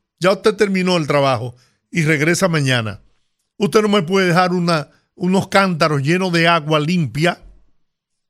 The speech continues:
para que ahí se, se puedan producir los mosquitos que contagian con el dengue. Entonces, es un asunto también de irresponsabilidad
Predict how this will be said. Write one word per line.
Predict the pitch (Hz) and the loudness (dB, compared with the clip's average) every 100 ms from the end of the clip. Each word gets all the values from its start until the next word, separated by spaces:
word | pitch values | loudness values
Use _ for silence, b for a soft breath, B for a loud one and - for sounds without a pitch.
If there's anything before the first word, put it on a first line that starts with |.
| _ _ _ | _ _ _
para | 185 185 165 | 2 2 2
que | 175 | 0
ahí | 165 190 | 2 2
se, | - 214 185 180 | 0 0 0 -2
se | - - 185 | -6 -2 -2
puedan | 143 190 196 185 147 | 0 0 0 -2 -4
producir | - 196 185 156 214 202 | -2 0 0 -2 -2 0
los | 190 | 0
mosquitos | 175 175 220 226 185 131 b b b - | -2 -4 -6 -4 -4 -6 b b b -4
que | 190 | -2
contagian | 175 170 185 196 185 | -2 0 0 0 -2
con | 170 180 | -4 -2
el | 170 | -2
dengue. | 214 247 202 113 - _ _ _ _ _ _ | -2 -2 -4 -6 -10 _ _ _ _ _ _
Entonces, | - 190 - 214 220 | -6 -2 0 0 2
es | 190 | 0
un | 196 | 2
asunto | 214 202 233 226 220 | 2 0 -4 -2 -2
también | 208 190 202 202 220 - b b | 0 0 0 0 -2 -10 b b
de | 175 185 | -2 0
irresponsabilidad | 190 170 180 - 185 143 180 156 151 147 190 190 | 2 0 0 0 -2 0 0 0 0 2 2 0